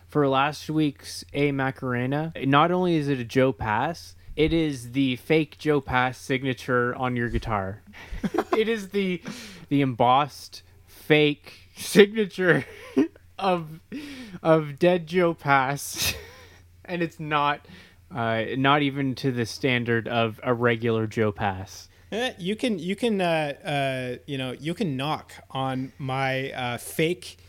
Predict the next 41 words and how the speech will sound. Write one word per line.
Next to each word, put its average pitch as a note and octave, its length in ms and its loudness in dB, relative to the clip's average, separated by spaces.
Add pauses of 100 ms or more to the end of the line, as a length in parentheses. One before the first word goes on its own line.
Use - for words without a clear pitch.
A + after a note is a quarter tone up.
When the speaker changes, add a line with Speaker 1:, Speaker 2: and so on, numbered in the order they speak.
(140)
Speaker 2:
fake E3 320 -2
ass E3+ 280 -2
emba-, C#3+ 500 -2
embossed D3 640 0
Joe C#3+ 200 -2
Pass C#3 320 -4
signature D3 600 -2
all A#2+ 120 -4
you B2 140 -4
want, C3 300 -4
but C3+ 100 -4
I'm F3+ 140 -2
actually G3 280 -4
not D3 240 -2
secure, C#3+ 280 -6 (100)
insecure C#3+ 380 -10
about E3 200 -6
it. A#3 120 -10 (380)
Because, C#3+ 540 -4
uh, C#3 280 -2
that F#3 200 0
guitar A3+ 320 -2
fucking, C#3+ 600 -2 (180)
uh, C3 180 0
it D3+ 120 -2
Joe E3+ 220 0
smashes, D3 580 -2
even C#3 180 -4
though C3+ 160 -2
it's B2 160 -6
a B2+ 60 -12
Joe B2 160 -6
Pass B2+ 500 -8 (220)
for B2 100 -4
you. A2+ 360 -2 (100)
So A2 280 -4 (160)
Speaker 1:
I, F#3 140 2
the F3+ 260 2
guitar F#3 380 4
itself, F3 580 0 (120)
I've, C#3+ 240 2